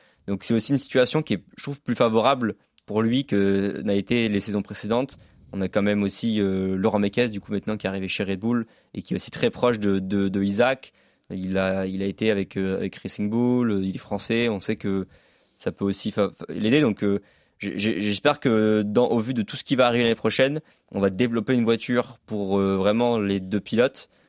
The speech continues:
Ça va peut-être aussi être plus. Est-ce que, est-ce que cette marge qu'on, qu'on a toujours de cette Red Bull qui est difficile à exploiter et que Verstappen avait ré-, ré-, réussi à faire, euh, tout, pendant toute saison, est-ce que l'année prochaine, vu que c'est nou-, c'est nouveau,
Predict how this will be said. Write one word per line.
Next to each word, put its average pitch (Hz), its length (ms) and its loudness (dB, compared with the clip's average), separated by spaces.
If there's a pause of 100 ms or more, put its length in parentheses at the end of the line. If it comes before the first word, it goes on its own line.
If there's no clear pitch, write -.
(120)
Ça - 140 -6
va 95 80 0
peut-être - 320 -6
aussi 110 320 -2
être 92 120 -4
plus. 104 760 -2
Est-ce - 140 -8
que, 120 280 2
est-ce - 100 -6
que 123 80 -2
cette 117 220 -2
marge 113 400 0
qu'on, 82 240 -6
qu'on 101 180 -6
a 95 60 2
toujours 107 300 -4
de 101 80 -6
cette 92 140 -10
Red 101 200 -4
Bull 110 300 -2 (280)
qui - 80 -12
est - 80 -12
difficile 113 360 -4
à 107 40 4
exploiter 104 360 -2
et 113 60 0
que - 40 -8
Verstappen 104 380 -2
avait 104 120 2
ré-, 101 320 0
ré-, 98 260 -8
réussi 101 340 -2
à 101 80 0
faire, 110 260 -4
euh, 92 240 -8
tout, 101 240 -10 (120)
pendant 98 120 -2
toute - 160 -14
saison, 113 380 -2 (400)
est-ce - 100 -18
que 110 100 -4
l'année 104 180 2
prochaine, 120 540 0 (160)
vu - 160 -20
que - 60 -20
c'est 95 120 -6
nou-, 98 260 -2
c'est - 120 -6
nouveau, 107 360 2